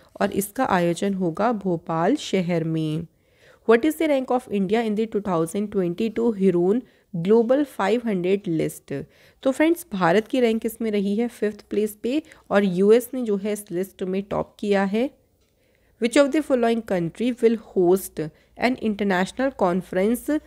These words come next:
standing with the Ukrainian people?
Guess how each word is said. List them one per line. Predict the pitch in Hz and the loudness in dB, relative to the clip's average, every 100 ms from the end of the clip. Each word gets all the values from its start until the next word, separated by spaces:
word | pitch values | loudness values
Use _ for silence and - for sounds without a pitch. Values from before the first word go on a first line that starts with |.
| _ - - | _ -18 -4
standing | 233 240 262 311 262 | 0 2 4 4 4
with | 208 | 2
the | 202 233 196 | 2 0 0
Ukrainian | - 180 175 185 240 - | 0 0 0 -2 -2 -4
people? | 175 156 147 143 | -8 -6 -4 -4